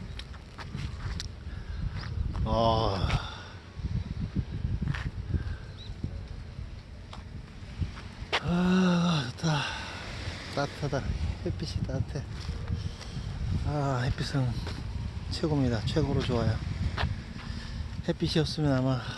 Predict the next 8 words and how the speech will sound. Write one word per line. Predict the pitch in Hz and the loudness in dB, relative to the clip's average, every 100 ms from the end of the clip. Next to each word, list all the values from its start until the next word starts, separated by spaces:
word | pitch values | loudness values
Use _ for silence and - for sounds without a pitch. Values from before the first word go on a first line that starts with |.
| - - - - - - - - - - - - - | -6 -8 -8 -10 -10 -10 -10 -8 -6 -4 -4 -2 4
이 | |
세상은, | 127 127 127 123 120 - - - - - - - - - - - - - - - - - - - | 4 6 4 2 0 -2 -2 -2 -2 -2 0 0 0 -2 -4 -10 -6 -2 -2 0 -2 -4 -8 -6
아... | - 107 - - - - - - - - - - - - - - - - - - - | -4 -4 -4 -4 -4 -2 0 2 2 0 -10 -8 -10 -10 -14 -12 -12 -10 -12 -12 -16
지옥이죠, | - - 131 127 120 110 | -14 -2 4 4 4 0
지옥. | - 120 85 - - - - - | 2 2 2 -2 -8 -8 -8 -6
햇빛이 | 131 - - | -4 -2 0
없으면. | - - 127 151 160 - - - - - - - - - - - - - - - - - - - - - - - - - - - - - - - | 0 0 0 0 -2 -10 -14 -14 -16 -14 -12 -10 -10 -8 -6 -4 -4 -4 -4 -6 -6 -6 -6 -4 0 2 2 4 4 2 2 0 -2 -6 -2 8
<coughs> | 165 - 160 98 | 10 12 10 8